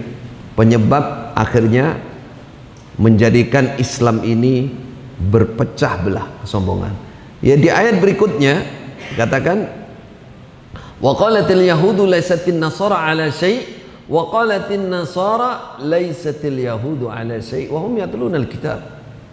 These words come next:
Artinya saling mengkafirkan.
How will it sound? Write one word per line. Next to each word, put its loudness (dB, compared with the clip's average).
Artinya 2
saling 2
mengkafirkan. 0